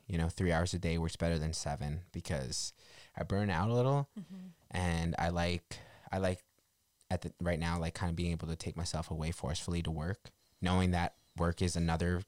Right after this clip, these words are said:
Speaker 1: thing that I need at the, right now, 'cause it, you know, fuels my finances. Um, and so when I'm there, you know, I definitely listen to my music over and over again.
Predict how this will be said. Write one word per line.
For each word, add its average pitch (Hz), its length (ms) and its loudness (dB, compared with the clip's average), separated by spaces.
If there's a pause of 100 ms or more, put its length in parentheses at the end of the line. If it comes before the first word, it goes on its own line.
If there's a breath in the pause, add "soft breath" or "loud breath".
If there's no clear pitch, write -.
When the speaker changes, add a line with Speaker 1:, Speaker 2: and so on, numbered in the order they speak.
Speaker 1:
thing 92 200 2
that 92 100 4
I 92 80 2
need 95 220 2
at 92 140 -2
the, 87 60 -8 (100)
right 87 280 -2
now, 98 220 2
'cause 95 180 -6
it, - 420 -10
you - 120 -4
know, 80 100 -2
fuels 82 340 -4
my 80 140 -2
finances. 87 720 -4 (1000 loud breath)
Um, 80 460 0 (160)
and 85 260 2
so 80 500 0
when 85 200 2
I'm 82 160 4
there, 85 400 4
you 92 100 0
know, 82 100 2
I 82 120 0
definitely 82 360 0
listen - 180 -2
to 78 60 0
my 80 120 2
music 82 360 0
over 85 180 2
and 82 100 4
over 80 140 0
again. 82 540 2